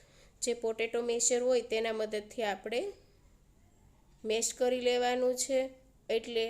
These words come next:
સ્ટ્રોબેરીના જે ટુકડા હોય તે મેશર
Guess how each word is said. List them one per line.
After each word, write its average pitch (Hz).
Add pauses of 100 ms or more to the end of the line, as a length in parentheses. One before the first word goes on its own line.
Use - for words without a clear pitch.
સ્ટ્રોબેરીના 226
જે 214
ટુકડા 220
હોય 233 (540)
તે 233 (720)
મેશર 226